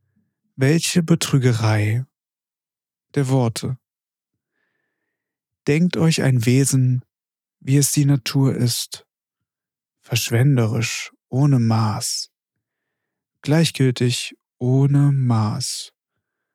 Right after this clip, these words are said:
ohne Absichten und Rücksichten,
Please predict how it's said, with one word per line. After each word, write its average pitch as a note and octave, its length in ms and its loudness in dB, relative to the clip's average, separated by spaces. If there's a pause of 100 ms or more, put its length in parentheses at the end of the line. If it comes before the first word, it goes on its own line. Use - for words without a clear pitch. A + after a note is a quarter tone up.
(560)
ohne C#3 300 2
Absichten B2+ 960 -2 (440)
und B2+ 220 -2
Rücksichten, A#2+ 960 -2